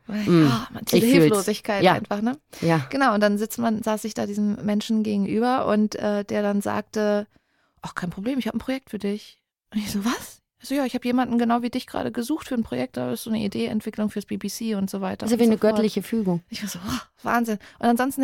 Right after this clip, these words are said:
Speaker 1: wär ich jetzt auch nicht bei T R Z, ehrlich gesagt, weil ich hatte dann auf einmal Zeit, mich gewissen Dingen zu widmen.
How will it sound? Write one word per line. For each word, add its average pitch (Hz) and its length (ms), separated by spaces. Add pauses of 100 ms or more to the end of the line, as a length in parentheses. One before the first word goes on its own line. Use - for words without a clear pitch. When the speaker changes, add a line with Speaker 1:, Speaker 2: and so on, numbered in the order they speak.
(120)
Speaker 1:
wär 254 120
ich 262 80
jetzt 262 160
auch 233 80
nicht 240 160
bei 233 80
T 247 100
R 262 220
Z, - 320
ehrlich 196 300
gesagt, 196 420
weil 208 160
ich 196 120
hatte 226 300
dann 190 240
auf 196 140
einmal 214 260
Zeit, 254 480
mich 202 240
gewissen 208 320
Dingen 220 280
zu 208 180
widmen. 196 440